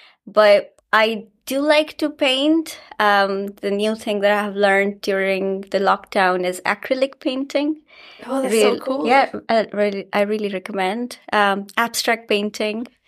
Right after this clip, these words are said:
Speaker 1: The reason I t-, started to do abstract painting is because we moved to a new house and we went to buy paintings and they are so expensive. And every time I saw a painting, I'm like, "Oh, I can do that."
Speaker 2: <laughs>
Speaker 1: Uh, so my partner bought me canvas and paint and it's like,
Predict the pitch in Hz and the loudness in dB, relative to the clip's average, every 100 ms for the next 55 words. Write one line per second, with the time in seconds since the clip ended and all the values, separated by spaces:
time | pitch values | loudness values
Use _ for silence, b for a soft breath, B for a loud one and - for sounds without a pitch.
0 | _ 240 247 330 359 427 427 - - - | _ 4 6 4 4 2 0 -2 -2 2
1 | 262 247 247 240 220 214 202 208 202 196 | 2 4 2 4 4 2 -2 -2 -2 -4
2 | 202 196 202 - - 202 202 196 202 196 | -4 -4 -6 -6 -6 -6 -4 -4 -4 -2
3 | 214 226 240 208 196 208 185 165 165 - | -4 -4 -4 -4 -4 -4 -2 -4 -6 -10
4 | - B B B B 185 190 190 190 208 | -20 B B B B -2 -2 -2 -2 0
5 | 202 226 220 208 214 196 208 196 196 180 | 2 2 0 0 0 0 -2 -4 -4 -6
6 | 185 196 190 180 - 294 285 233 - 226 | -6 -4 -2 -2 0 2 4 2 0 -2
7 | 240 - - 190 - 214 240 277 269 247 | -2 -6 -6 -6 -2 0 0 0 0 0
8 | 220 214 202 202 202 208 196 196 202 - | 0 -2 -2 -6 -6 -8 -6 -6 -8 -2
9 | 196 180 185 - 185 160 - - - 240 | -2 0 -2 -6 -12 -12 -14 -10 -8 -10
10 | - 247 330 302 311 302 269 180 185 214 | -6 0 4 6 6 4 4 4 4 6
11 | 240 - 285 240 233 285 381 294 214 226 | 2 0 0 2 4 2 2 -2 0 -2
12 | 269 208 208 196 - - 233 226 196 - | -2 -8 -8 -12 -12 -6 -6 -6 -10 -8
13 | 190 190 190 226 233 202 190 190 190 196 | -8 -8 -8 -8 -6 -8 -8 -6 -6 -8